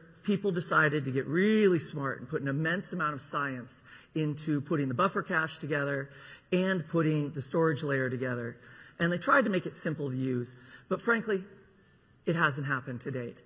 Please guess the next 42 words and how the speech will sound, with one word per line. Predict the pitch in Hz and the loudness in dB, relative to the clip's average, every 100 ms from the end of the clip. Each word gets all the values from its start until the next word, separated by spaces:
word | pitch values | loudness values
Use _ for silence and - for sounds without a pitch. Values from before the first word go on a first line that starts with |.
| - - - | -20 -20 -6
Uh, | 147 143 | 0 2
Kevin | 139 202 190 | 2 0 0
and | 180 | 0
I | 151 | 2
both | 160 170 | 2 0
worked | 147 151 165 156 | 0 0 0 -2
on | 139 | -4
Oracle | 135 143 139 131 | -4 -4 -4 -4
rack | 131 147 | -4 -4
version | - 139 131 123 | -4 -4 -4 -6
six, | - 143 - - - - - - | -4 -4 -6 -14 -16 -18 -14 -2
and, | 147 143 139 139 | 0 2 0 2
uh, | 139 139 139 - - - - | 2 2 -2 -12 -20 -16 -4
you | 196 | 0
know, | 170 180 - - - - | 0 -2 -12 -20 -12 -2
it's | 180 - | -2 -2
the | |
kind | - 202 214 | 0 2 2
of | - | 0
thing | 185 175 147 | 0 0 2
where | 147 147 147 - - | 2 4 0 -4 -10
people | - 196 220 | -2 2 4
are | 202 | 4
going | 180 180 | 4 2
around | 180 139 135 135 | 0 0 0 -2
where | 135 | -4
it's | 131 131 | -6 -8
complex | - 160 180 196 180 | -8 -4 -2 -2 -4
to | - | -6
deploy, | 180 160 143 127 123 | -6 -2 0 0 -2
incredibly | 127 127 - - 202 208 208 | -6 -10 -4 2 2 4 2
expensive, | 196 - 151 127 139 123 - - - - - - - | 0 -2 -4 -2 -4 -6 -8 -20 -20 -20 -20 -20 -4
and | 175 170 | -2 0
typical | 269 277 262 262 240 | 0 2 2 4 2
rack | 170 151 156 | 4 2 -2
installations | 139 - 139 131 147 135 | -8 -6 -4 -4 -4 -6
have | 143 | -4
a | 143 | -2
bunch | 143 147 139 | -2 -4 -4
of | |
highly | 131 160 196 202 | 0 2 2 0
paid | 175 139 131 135 | 0 0 0 -2